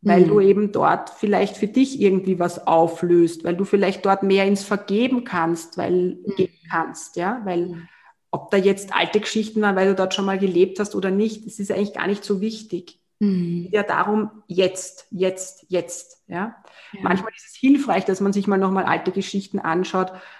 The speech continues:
Speaker 1: wenn halt so Bilder kommen aus alten Leben, die uns dann helfen. Meistens geht's eh um Vergebung, also
Speaker 2: Mhm.
Speaker 1: selbst gegenüber,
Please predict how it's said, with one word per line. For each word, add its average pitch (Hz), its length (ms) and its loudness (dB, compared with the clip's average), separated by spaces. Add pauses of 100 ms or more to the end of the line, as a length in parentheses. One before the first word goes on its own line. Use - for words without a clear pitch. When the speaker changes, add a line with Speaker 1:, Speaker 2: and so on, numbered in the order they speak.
(100)
Speaker 1:
wenn 185 140 -4
halt 190 140 -4
so 190 140 -2
Bilder 196 280 2
kommen 190 320 0
aus 185 100 -4
alten 160 340 -2
Leben, 185 580 0 (460)
die 196 100 2
uns 190 200 0
dann 190 140 -2
helfen. 185 840 0 (400)
Meistens 190 460 0
geht's 220 220 0
eh 208 140 2
um 214 140 4
Vergebung, 160 840 -2
also 165 240 -4 (100)
Speaker 2:
Mhm. 160 540 -6
Speaker 1:
selbst 175 280 -4
gegenüber, 180 800 -2